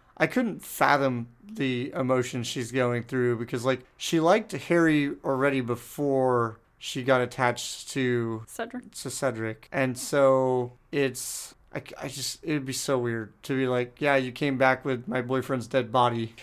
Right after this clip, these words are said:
Speaker 2: It would be very difficult to still see Harry in a romantic light and not feel, like,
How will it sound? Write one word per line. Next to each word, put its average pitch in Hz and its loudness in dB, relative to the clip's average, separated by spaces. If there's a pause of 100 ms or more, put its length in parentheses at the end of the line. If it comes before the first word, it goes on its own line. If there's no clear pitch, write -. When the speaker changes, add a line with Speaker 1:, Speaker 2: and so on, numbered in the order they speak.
Speaker 2:
It 285 -2
would 269 0
be 247 -2
very 226 0
difficult 226 -4
to 240 -10
still 240 -4
see 240 -6
Harry 233 -4
in 233 -6
a 226 -10
romantic 226 -6
light 226 -4
and 233 -4
not 220 -2
feel, 226 -4
like, - -6